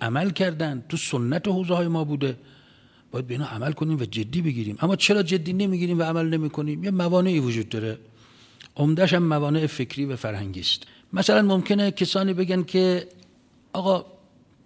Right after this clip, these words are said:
معرفت دینی با بقیهٔ معارف فرق می‌کنه، اینجا اصل بر تعبد است، به طور خاص هم در عقاید، هم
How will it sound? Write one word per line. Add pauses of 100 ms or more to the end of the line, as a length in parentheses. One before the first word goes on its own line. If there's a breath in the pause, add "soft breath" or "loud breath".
(260)
معرفت
دینی
با
بقیهٔ
معارف
فرق
می‌کنه،
اینجا
اصل
بر
تعبد
است، (1040 soft breath)
به
طور
خاص
هم
در
عقاید،
هم